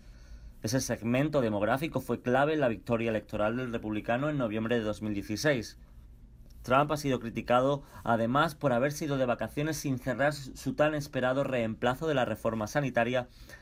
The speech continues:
del expresidente Barack Obama o ninguna otra ley de peso,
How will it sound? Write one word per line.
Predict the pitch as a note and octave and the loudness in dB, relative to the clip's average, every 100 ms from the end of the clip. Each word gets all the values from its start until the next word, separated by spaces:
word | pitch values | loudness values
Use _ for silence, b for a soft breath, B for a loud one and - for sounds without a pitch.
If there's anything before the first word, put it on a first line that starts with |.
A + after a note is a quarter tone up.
| B | B
del | C3+ D3+ | 0 2
expresidente | D3 D3 C#3+ B2+ A#2 A#2 A#2 | 2 -2 -4 -2 0 0 2
Barack | G#2+ G2+ G2 | 2 2 2
Obama | G#2+ C3+ C3 G2+ B B | 2 4 2 -2 B B
o | D3 | 0
ninguna | F3 E3+ D#3 D#3+ C#3+ | 2 0 0 2 2
otra | C#3 A#2+ A#2 | 2 0 0
ley | A2+ | 2
de | G#2+ G#2+ | 0 -2
peso, | - D#3 D3 A2+ | 0 0 0 -4